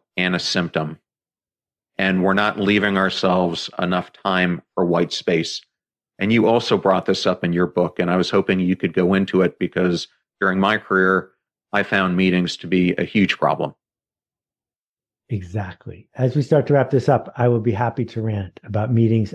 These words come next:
Speaker 2: I spend a bunch of pages in the book 'cause of the symptomatic nature of them.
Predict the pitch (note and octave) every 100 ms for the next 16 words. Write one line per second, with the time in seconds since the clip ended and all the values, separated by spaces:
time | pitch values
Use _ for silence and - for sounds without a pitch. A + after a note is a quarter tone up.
0 | - A2+ - C#3 B2+ - _ - B2+ G3+
1 | F#3 C3 B2 G#2 G#2 G2+ - - _ _
2 | - B2 A#2+ A#2+ G#2+ B2+ A2+ A2+ G#2+ -
3 | - B2 A#2 - B2 A2 G#2 G#2+ G#2 -
4 | _ _ _ _ _ A#2+ A#2 A#2 G#2 F#2
5 | G2+